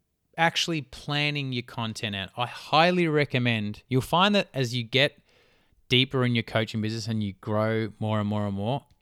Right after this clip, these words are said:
you'll spend more time on planning things out and preparation. And when it comes to content, one of the reasons why people become inconsistent is becomes, it's like, "All right, well, I've got a post today,"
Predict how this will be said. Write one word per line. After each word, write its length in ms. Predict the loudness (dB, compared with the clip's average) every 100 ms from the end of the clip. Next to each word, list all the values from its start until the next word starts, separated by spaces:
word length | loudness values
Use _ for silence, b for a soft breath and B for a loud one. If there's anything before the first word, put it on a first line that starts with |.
| _ _ _ _
you'll 220 | -6 -4 0
spend 400 | -2 0 0 2
more 240 | 0 0
time 460 | -2 0 4 4 2
on 260 | 0 -4 -10 _ _ _
planning 560 | -12 -6 -2 -2 -4 -6
things 320 | -8 -6 -4
out 200 | -6 -6 _
and 220 | -8 -8
preparation. 680 | -6 -8 -4 -6 -6 -10 -12 _ b b b b b b b b b b b b _ -4
And 160 | 0 2
when 100 | 0
it 80 |
comes 460 | -2 -2 -2 -4 -6
to 400 | -6 2 4 4
content, 680 | 0 -2 -2 -2 -2 -2 -6 _ _ _ _ _ _ _ -6
one 180 | 0 2
of 60 |
the 80 | 4
reasons 580 | 2 4 4 4 -2 -4
why 360 | -2 4 4 4
people 440 | 2 -2 0 -2
become 320 | -2 -4 0
inconsistent 680 | 0 -2 -4 2 2 2 -2
is 120 | -2
becomes, 680 | -4 2 2 2 0 -6 -8
it's 220 | -10 -2
like, 160 | 0 4
"All 80 | 4
right, 120 | 4
well, 140 | 2
I've 80 | 2
got 120 | 4
a 20 |
post 400 | 2 4 4 4
today," 420 | -2 -2 -2 -4